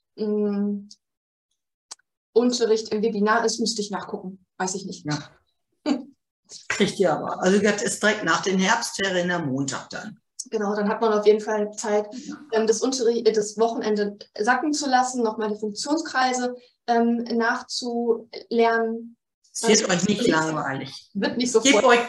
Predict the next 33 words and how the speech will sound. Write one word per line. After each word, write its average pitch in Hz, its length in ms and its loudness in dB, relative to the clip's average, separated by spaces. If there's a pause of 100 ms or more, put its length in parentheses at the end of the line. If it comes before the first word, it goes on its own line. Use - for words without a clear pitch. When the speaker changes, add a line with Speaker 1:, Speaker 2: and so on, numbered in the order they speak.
(120)
Speaker 1:
gestartet. 214 440 2
Speaker 2:
gebt 262 180 4
euch 247 160 4
was 226 220 6
Schönes 262 380 4
für 214 140 -4
die 196 120 0
Herbstferien 156 840 -2
mit. 139 220 -10 (540)
Speaker 1:
Und - 140 0
das - 160 6
sind - 120 6
die - 120 0
ersten - 420 0 (160)
Ferien, 233 500 6
wo 226 80 8
die 233 120 4
Schüler 233 340 2
so 233 80 4
ein 226 80 4
bisschen 214 220 2
enttäuscht 233 440 2
sind, 240 140 0
dass 233 140 0
wir 233 100 2
keinen 202 180 2
Unterricht 226 420 4
haben. 220 260 2
Aber 214 300 0 (300)
es 247 240 -6
wird 262 520 2
anders, 349 640 4
weil 220 380 4